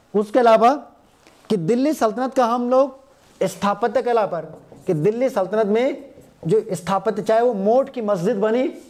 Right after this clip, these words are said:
चाहे वो जामा मस्जिद बनी, चाहे जिसमें सुल्तान के समय में जो जो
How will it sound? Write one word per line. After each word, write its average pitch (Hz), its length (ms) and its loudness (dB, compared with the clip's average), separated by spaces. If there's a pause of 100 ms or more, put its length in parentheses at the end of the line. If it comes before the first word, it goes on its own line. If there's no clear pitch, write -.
(200)
चाहे 202 140 2
वो 208 60 2
जामा 202 360 -2
मस्जिद 202 340 0
बनी, 226 380 -2 (1160)
चाहे 220 380 2 (1900)
जिसमें 196 380 -2
सुल्तान 233 460 -2
के 240 60 0
समय 226 260 -2
में 185 320 -6 (540)
जो 156 280 0
जो 277 420 2